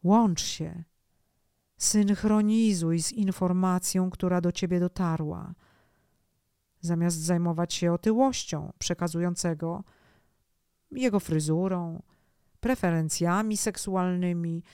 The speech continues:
a może kolorem skóry lub garderobą. Miej pewność,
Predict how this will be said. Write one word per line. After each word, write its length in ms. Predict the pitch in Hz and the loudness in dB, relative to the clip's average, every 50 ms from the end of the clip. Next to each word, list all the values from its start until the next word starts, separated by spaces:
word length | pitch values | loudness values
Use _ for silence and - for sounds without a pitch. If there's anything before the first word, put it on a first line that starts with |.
| - _ _ _ _ _ _ | -20 _ _ _ _ _ _
a 60 | - 214 | -2 0
może 220 | 208 196 170 175 | 0 2 0 0
kolorem 440 | - - 165 156 151 151 170 185 190 | -2 0 -2 0 0 -2 -2 -2 -2
skóry 580 | - - - - 330 320 269 185 151 147 160 160 | -4 -4 -2 -2 0 0 0 0 -2 -4 -4 -6
lub 300 | 160 160 170 165 - - - - - | -6 -6 -8 -6 -6 -6 -6 -6 -6
garderobą. 880 | - 165 160 165 180 247 285 277 196 - - 147 143 - 131 143 160 170 - _ _ _ _ _ _ _ _ _ _ _ _ _ _ _ _ _ _ _ _ _ _ _ _ _ _ _ _ _ _ _ _ _ _ _ _ _ _ _ _ _ _ _ _ _ _ _ _ _ | -4 -4 -2 0 2 2 4 4 2 2 0 -4 -8 -12 -12 -14 -16 -18 -20 _ _ _ _ _ _ _ _ _ _ _ _ _ _ _ _ _ _ _ _ _ _ _ _ _ _ _ _ _ _ _ _ _ _ _ _ _ _ _ _ _ _ _ _ _ _ _ _ _
Miej 280 | - 180 180 190 214 233 | -2 0 2 2 2 2
pewność, 840 | - - 220 190 151 151 147 139 127 - - - - - - - | 2 2 2 2 2 -2 -6 -8 -10 -10 -12 -14 -14 -16 -18 -20